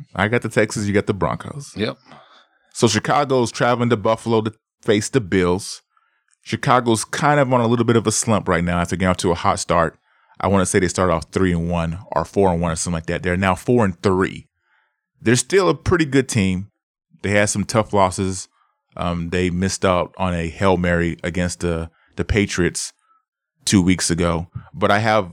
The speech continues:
Speaker 1: Chicago going down to Buffalo and beating, uh, Buffalo, the Buffalo Bills, even though Chicago's favored by ten.
Speaker 2: This is a Khal-, uh, return for Khalil Mack,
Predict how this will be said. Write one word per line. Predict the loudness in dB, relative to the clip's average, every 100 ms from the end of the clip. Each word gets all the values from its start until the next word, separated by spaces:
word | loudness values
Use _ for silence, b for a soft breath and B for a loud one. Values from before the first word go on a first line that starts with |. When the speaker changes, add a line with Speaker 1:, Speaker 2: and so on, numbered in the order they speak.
| -12
Speaker 1:
Chicago | -8 -6 0 0 2 2
going | 2 2 2 2
down | 0
to | 0
Buffalo | 0 0 0 -2
and | 0
beating, | 0 0 -2 -6 _
uh, | -6
Buffalo, | -4 -4 -4 -4 -4 -6 _ _ _ _ _ _ _ _ _ _ _ _ _
the | 0
Buffalo | 0 2 -2
Bills, | -2 -4 -6 -14 -20 _ _ _ _ _
even | -2 2
though | 4 2
Chicago's | 0 0 2 0 2
favored | 0
by | 0
ten. | -4 -4 -6 -8 _ _ -14
Speaker 2:
This | -6 -4 -2
is | -2 -4 -6 B B B B B _ _ _
a | -14
Khal-, | -6 -6 -4
uh, | -4 -6
return | -8 -2 0 0
for | -4
Khalil | -8 -4 -4 -2
Mack, | -2 -4 -6 -18